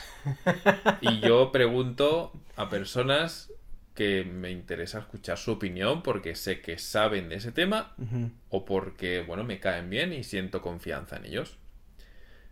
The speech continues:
Speaker 2: Eh, pero no voy a preguntar a un borracho, no voy a preguntar a nadie. Pero el
Speaker 1: Ujú.
Speaker 2: internet, los comentarios hace que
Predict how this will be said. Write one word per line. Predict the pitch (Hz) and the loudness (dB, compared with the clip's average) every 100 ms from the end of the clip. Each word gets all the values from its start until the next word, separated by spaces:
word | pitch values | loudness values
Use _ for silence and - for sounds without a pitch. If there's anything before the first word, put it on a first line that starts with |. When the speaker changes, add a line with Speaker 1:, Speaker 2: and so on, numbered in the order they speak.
| - | -4
Speaker 2:
Eh, | 117 110 - | 2 4 6
pero | 120 110 104 98 | 8 8 8 6
no | 98 | 4
voy | 98 | 6
a | 117 | 6
preguntar | 127 131 104 98 95 | 6 4 2 4 4
a | 87 | 4
un | 87 | 0
borracho, | 78 113 131 120 165 | 0 2 2 0 0
no | 139 | 0
voy | 101 | 0
a | |
preguntar | 104 110 101 85 | 2 2 0 -4
a | 82 | 0
nadie. | 110 165 160 226 - - - - - - 117 | 2 2 0 -2 -10 -20 -20 -20 -18 -6 2
Pero | 117 120 | 8 10
el | |
Speaker 1:
Ujú. | 131 | 10
Speaker 2:
internet, | 120 123 143 175 | 8 4 4 2
los | 196 | 0
comentarios | 165 151 127 139 165 156 | 0 0 4 4 4 0
hace | 139 175 175 | -2 -4 0
que | 113 101 - | 0 0 -2